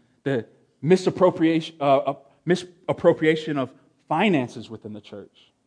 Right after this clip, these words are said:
This can be seen in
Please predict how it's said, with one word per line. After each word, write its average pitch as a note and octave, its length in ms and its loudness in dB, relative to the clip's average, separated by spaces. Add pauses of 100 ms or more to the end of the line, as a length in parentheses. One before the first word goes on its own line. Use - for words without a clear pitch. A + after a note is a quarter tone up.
(1040)
This F3+ 140 -4
can G3+ 120 6
be F#3+ 100 0
seen F#3+ 440 0
in D3+ 340 -4